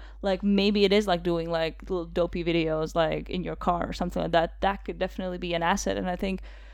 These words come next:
that's also why it's so important to get someone here on the ground and have that kind of mentorship kind of qualities with,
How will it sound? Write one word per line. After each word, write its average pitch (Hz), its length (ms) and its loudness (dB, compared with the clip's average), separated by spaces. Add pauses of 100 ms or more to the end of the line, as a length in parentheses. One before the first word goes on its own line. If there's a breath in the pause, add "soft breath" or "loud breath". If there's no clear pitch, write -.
(180 soft breath)
that's 190 220 4
also 202 400 6
why 180 260 6
it's 175 160 0
so 185 140 -2
important 180 340 0
to 180 60 -4
get 185 260 4
someone 170 540 4
here 190 260 2
on 175 160 4
the 175 80 0
ground 175 480 2 (140)
and 175 400 0
have 196 400 2
that 170 320 4
kind 175 180 2
of 170 220 -2 (680 soft breath)
mentorship 190 760 4
kind 180 200 0
of 175 80 -4
qualities 180 500 2
with, 170 160 0